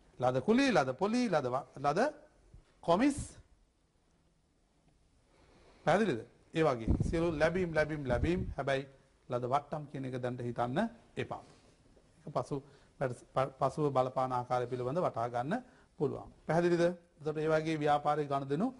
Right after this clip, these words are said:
ගොඩක් ඇති වෙනවා. හොඳයි. අපි තුන්වෙනි එක බලමු. වත්කම් වැඩිවීම,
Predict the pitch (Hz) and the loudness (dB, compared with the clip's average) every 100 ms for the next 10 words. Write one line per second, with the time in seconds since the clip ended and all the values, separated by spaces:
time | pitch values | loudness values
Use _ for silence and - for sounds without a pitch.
0 | - - - 139 151 - 127 131 107 98 | -18 -16 -6 -2 -2 -4 -6 -6 -8 -16
1 | - _ _ - 165 104 - - _ _ | -20 _ _ -4 -2 -2 -6 -20 _ _
2 | _ _ _ _ _ _ - 180 156 147 | _ _ _ _ _ _ 0 2 2 0
3 | 135 123 107 123 131 180 302 - - - | 0 -2 2 2 4 2 2 -2 -12 -8
4 | - - - - - - - - - - | -8 -10 -20 -20 -20 -20 -20 -20 -20 -20
5 | - - - _ - - _ - - _ | -20 -20 -20 _ -20 -20 _ -20 -20 _
6 | - - - - - - - - - - | -20 -20 -20 -20 -20 -16 -14 -16 -20 -20
7 | - - - - - - 160 185 - 269 | -20 -20 -20 -20 -20 -4 4 4 6 4
8 | 254 175 180 202 247 | 6 4 2 2 2